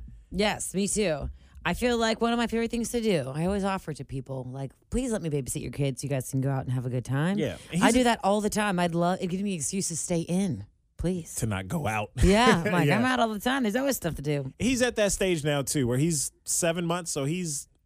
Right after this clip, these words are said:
Speaker 2: really only familiar with our home. So that was even
Speaker 1: Mm-hmm.
Speaker 2: better. Like, that was another level of you're willing to come to our, uh,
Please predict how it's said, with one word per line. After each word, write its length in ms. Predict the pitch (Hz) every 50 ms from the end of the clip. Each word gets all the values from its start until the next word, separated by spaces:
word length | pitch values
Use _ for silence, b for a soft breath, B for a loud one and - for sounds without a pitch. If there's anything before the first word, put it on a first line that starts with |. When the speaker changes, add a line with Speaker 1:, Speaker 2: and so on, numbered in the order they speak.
| _ _ - - - - - _ -
Speaker 2:
really 460 | 170 190 208 254 254 254 247 226 220
only 360 | - 170 180 175 170 175 170 156
familiar 500 | - 165 156 147 147 143 139 139 135 127
with 220 | 123 123 117 - -
our 220 | 113 113 113 113 107
home. 300 | 104 113 98 82 76 82
So 160 | - - 131
that 180 | 135 156 165 175
was 120 | 170 160 165
even 140 | 170 156 139
Speaker 1:
Mm-hmm. 80 | - 113
Speaker 2:
better. 340 | 113 117 117 120 135 143 143
Like, 160 | 131 113 107
that 80 | 120 120
was 120 | 120 110
another 320 | 113 110 113 117 120 117 113
level 360 | 113 107 107 98 107 107 104
of 360 | 98 95 90 90 87 92 - -
you're 140 | - 98 107
willing 240 | 104 110 104 101 98
to 80 | 92
come 160 | - - 107 95
to 60 | 85
our, 160 | 65 57 71 - _ _
uh, 80 | - 78